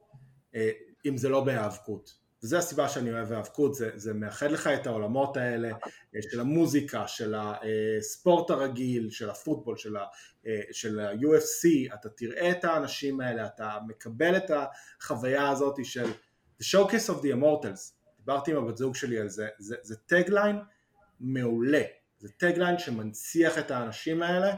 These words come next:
אה, וקיבלת את זה בדיוק בסגמנטים האלה של המיז ושל סנופ דוג, השבירה הזאת של העולמות, של המיינסטרים, אה, והיה כיף. אז, אה,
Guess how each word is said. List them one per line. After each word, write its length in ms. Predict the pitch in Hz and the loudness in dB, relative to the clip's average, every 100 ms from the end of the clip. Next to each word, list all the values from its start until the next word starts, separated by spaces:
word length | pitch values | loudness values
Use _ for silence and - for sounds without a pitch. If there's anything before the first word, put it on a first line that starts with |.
| - - - _ | -4 -20 -20 _
אה, 100 | 107 104 | -10 -8
וקיבלת 440 | 107 113 127 - | -8 -2 0 4
את 160 | 170 127 | 4 2
זה 60 | |
בדיוק 460 | 110 107 - 156 143 | 0 -6 0 0 0
בסגמנטים 680 | 117 - 135 123 123 123 110 | -4 -2 -2 -2 -4 -4 -4
האלה 340 | 110 117 110 | -2 -2 -4
של 320 | - 104 101 101 | -6 -10 -8 -8
המיז 720 | 98 98 98 98 110 139 120 | -8 -8 -8 -6 0 0 0
ושל 200 | 113 98 | -6 -10
סנופ 320 | - 156 160 | -4 -2 0
דוג, 260 | 175 175 170 - _ _ - | 4 4 2 -10 _ _ -20
השבירה 440 | 104 - 110 127 | -20 -10 -2 2
הזאת 240 | 139 135 123 | 2 2 -2
של 200 | - 117 | -4 -4
העולמות, 420 | 110 101 101 95 | -2 -4 -8 -12
של 140 | 98 | -14
המיינסטרים, 720 | 95 120 151 143 - 175 170 170 _ _ _ _ - | -8 -2 -2 -2 2 2 2 -2 _ _ _ _ -16
אה, 60 | 101 101 98 98 98 98 95 _ _ | -12 -8 -8 -8 -10 -16 -20 _ _
והיה 180 | 101 117 | -6 -4
כיף. 360 | 131 190 180 - - _ _ _ _ _ _ _ _ _ _ _ _ _ _ _ - | 2 2 2 -4 -20 _ _ _ _ _ _ _ _ _ _ _ _ _ _ _ -10
אז, 320 | 104 98 113 | -8 -4 -4
אה, 840 | 110 113 113 113 113 110 110 110 | -2 -2 -4 -2 -2 -2 -2 -2